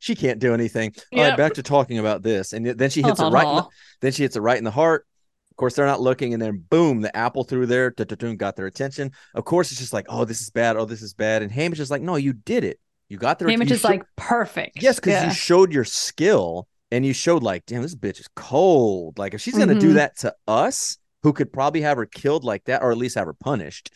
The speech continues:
Speaker 2: Yes.
Speaker 1: She's gonna be, uh, some, a, uh, force to be dealt with." So yes,
Speaker 2: Someone
Speaker 1: they
Speaker 2: to
Speaker 1: get,
Speaker 2: watch.
Speaker 1: Yep, they get all graded. Peeta gets an eight. By the way, by the way, okay. I know this, and I like it, and I get it.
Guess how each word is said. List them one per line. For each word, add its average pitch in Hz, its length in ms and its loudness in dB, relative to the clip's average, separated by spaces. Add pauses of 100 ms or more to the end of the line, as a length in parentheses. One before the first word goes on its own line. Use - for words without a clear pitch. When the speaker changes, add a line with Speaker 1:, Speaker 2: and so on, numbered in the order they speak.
(280)
Speaker 2:
Yes. 196 380 -2 (220)
Speaker 1:
She's 147 200 -2
gonna 139 180 0
be, 110 400 -2 (420)
uh, 104 160 0
some, 107 320 -4
a, 101 220 -2
uh, 92 160 -4
force 127 300 -4
to 107 60 -12
be 107 100 -6
dealt 107 240 -2
with." 87 180 -10 (720)
So 143 80 -2
yes, 202 80 4
Speaker 2:
Someone 196 120 2
Speaker 1:
they 190 40 2
Speaker 2:
to 190 80 -4
Speaker 1:
get, 180 80 -2
Speaker 2:
watch. - 540 -6
Speaker 1:
Yep, 156 180 2
they 127 100 0
get 151 140 2
all 180 140 6
graded. 110 580 -2 (260)
Peeta 311 300 0
gets 170 200 0
an 117 200 -2
eight. 160 200 2
By 151 160 6
the 127 100 4
way, 82 260 -4
by 120 140 2
the 90 100 -4
way, 64 220 -14
okay. - 240 2 (760)
I 131 180 2
know 156 280 6
this, 156 420 -2
and 127 120 -2
I 131 80 4
like 101 340 -2
it, - 100 -12
and 110 160 -4
I 117 120 -2
get 90 220 -10
it. 67 140 -16